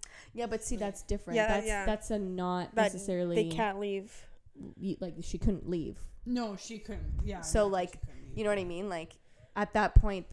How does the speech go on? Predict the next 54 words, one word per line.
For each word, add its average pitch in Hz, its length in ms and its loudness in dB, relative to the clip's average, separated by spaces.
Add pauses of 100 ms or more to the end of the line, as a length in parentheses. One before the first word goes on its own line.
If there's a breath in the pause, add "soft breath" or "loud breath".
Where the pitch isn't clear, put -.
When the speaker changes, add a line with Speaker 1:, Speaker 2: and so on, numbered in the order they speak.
Speaker 1:
I 190 120 0
can 202 220 -2
stay 196 340 0
at 196 120 -4
the, 180 240 -8
at - 180 -10
the 160 340 -4
birthing 175 300 -4
center 170 200 -10
for 160 360 -10
up 202 200 -4
to 185 60 -12
twenty-four 156 440 -6
hours 175 320 0
if - 100 -10
I 160 80 -4
want 175 280 -4
to. 233 340 -8 (360 soft breath)
Speaker 2:
Okay. 196 220 -10
Speaker 1:
And 214 140 0
then 202 100 0
after 190 340 -2
that, 185 180 -2
if - 220 -10 (120)
Lincoln 185 340 -8
is 175 80 -6
still 185 220 -4
not 160 180 -8
doing 165 260 -8
as 175 200 -12
they 160 180 -10
would 156 160 -12
like, 165 240 -10
then 226 120 -4
Speaker 3:
They 214 100 4
would 208 120 2
Speaker 1:
they'll - 40 -6
Speaker 3:
transfer 202 340 -2
him. 202 60 -4 (100)
Speaker 1:
transfer 202 240 -6
me 165 120 -6
to 156 60 -10
the 156 100 -10
hospital. - 540 -8 (120)
Speaker 3:
But 226 60 10
would 226 120 10
they 226 80 8
transfer 226 400 -2
you 226 160 -2
with 208 160 -2
him 294 160 0
or 240 80 2
just 208 260 -6
him? 196 280 -6